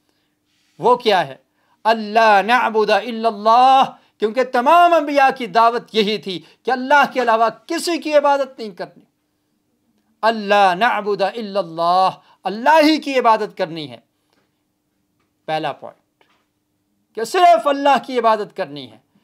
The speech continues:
और ये चीज़ मुश्तरक है अहले किताब के दरमियान और हमारे दरमियान। मूसा अलैहिस्सलाम की यही दावत, ईसा अलैहिस्सलाम की यही दावत थी। वला नुशरिक बिही शैआ, और उसके साथ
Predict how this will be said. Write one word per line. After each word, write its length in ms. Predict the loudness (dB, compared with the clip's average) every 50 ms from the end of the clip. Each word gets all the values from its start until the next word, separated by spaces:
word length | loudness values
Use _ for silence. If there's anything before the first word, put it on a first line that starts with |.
| _ _ _ _ -10
और 100 | -10 -4
ये 160 | -2 -2 -2 0
चीज़ 280 | -2 -6 -6 -6 -6
मुश्तरक 480 | -6 -6 -6 -2 2 2 2 2 0 -2
है 140 | -6 -6 -6 -8 _ _ _ _ _ _ _ _ _ _ _ _ -10
अहले 240 | -8 -4 -2 -4 -4
किताब 420 | -4 -4 0 2 4 4 2 2 -4
के 80 | -6
दरमियान 360 | -4 -4 -4 -4 -4 -4 -4
और 60 | -4 -4
हमारे 340 | -2 0 2 2 2 2 0
दरमियान। 360 | -4 -4 -6 -6 -10 -12 -14 -16 _ _ _ _ _ _ _ _ _ _ _ _ _ _ _ _ -8
मूसा 300 | -6 -6 -2 2 2 2
अलैहिस्सलाम 500 | 2 0 -2 -6 -2 0 0 0 0 -2
की 120 | -8 -10 -6
यही 200 | -6 -4 -4 0
दावत, 380 | 2 2 2 2 2 -2 -6 -8
ईसा 280 | -12 -10 -6 -4 -2 -2
अलैहिस्सलाम 460 | -2 -4 -6 -6 -4 -2 -2 -2 -4
की 120 | -8 -10 -8
यही 180 | -6 -6 -6 -2
दावत 280 | -2 0 0 0 -4 -8
थी। 200 | -10 -16 -20 -20 _ _ _ _ _ _ _ _ _ _ _ _ _ _ _ _ _ _ _ _ _ _ _ _ _ _ _ _ _ _ _ _ _ _ _ _ _ _ _ _ _ _ _ _ _ _ _ _ _ _ _ _ _ _ _ _ _
वला 480 | -6 -6 -2 2 2 2 2 2 0 -2
नुशरिक 560 | -4 -8 -12 -12 -12 -10 -8 -8 -8 -8 -8 -8
बिही 440 | -8 -8 -8 -10 -10 -8 -8 -8 -10 -8
शैआ, 460 | -4 -2 -2 -2 0 0 0 0 0 -2 -4 -8 _ _ _ -12
और 140 | -10 -10 -10
उसके 240 | -12 -10 -8 -8 -8
साथ 240 | -8 -8 -8 -10